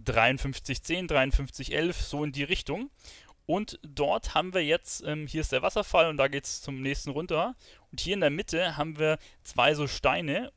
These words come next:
und da ist ein kleiner winziger Frosch drauf und den sieht man echt richtig schlecht.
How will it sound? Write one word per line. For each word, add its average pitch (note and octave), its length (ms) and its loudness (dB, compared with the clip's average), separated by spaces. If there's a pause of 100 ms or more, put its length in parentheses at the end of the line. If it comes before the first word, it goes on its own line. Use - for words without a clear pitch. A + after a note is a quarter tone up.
und D#3 380 -6 (340)
da E3+ 320 4
ist - 280 -10
ein D#3 140 -4
kleiner D#3+ 400 2
winziger D3+ 380 -2
Frosch - 320 0
drauf C3 320 2
und D#3 60 -6
den D3+ 100 -4
sieht D#3 240 -10
man D#3 140 0
echt D#3 300 -4
richtig E3 300 -6
schlecht. - 400 -4